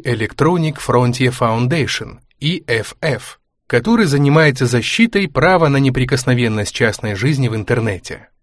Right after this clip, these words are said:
Открытый ключ Ли находился в свободном доступе в интернете, и согласно обзору, опубликованному в интернет-издании The Intercept,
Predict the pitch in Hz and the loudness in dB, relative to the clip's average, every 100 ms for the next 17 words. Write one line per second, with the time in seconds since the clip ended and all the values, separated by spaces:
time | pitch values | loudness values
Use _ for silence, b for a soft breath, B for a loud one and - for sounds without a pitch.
0 | b b - 113 - 123 131 127 - 123 | b b -6 -6 -4 -4 -2 -4 -4 -2
1 | 120 - 107 190 180 - 139 220 113 131 | -2 -4 -2 -2 -4 -4 -4 -2 -2 -2
2 | 131 139 131 117 107 113 117 117 127 123 | -2 -2 -2 -2 -2 -2 -2 -2 0 -2
3 | 123 123 135 143 190 220 139 - - - | -4 -2 -2 0 2 2 0 -4 -12 -16
4 | _ 131 127 127 131 135 131 135 127 123 | _ -2 2 2 2 2 2 2 2 2
5 | 139 143 113 113 113 123 123 135 147 123 | 2 2 2 -2 -4 -4 -2 0 2 2
6 | 117 117 117 120 123 135 135 123 120 110 | 2 2 0 0 2 2 2 0 -2 2
7 | 127 113 113 110 B B 120 123 123 139 | 4 4 0 -2 B B -2 0 0 0
8 | 127 117 110 - 240 240 - - | -4 -2 -4 0 0 0 -2 -20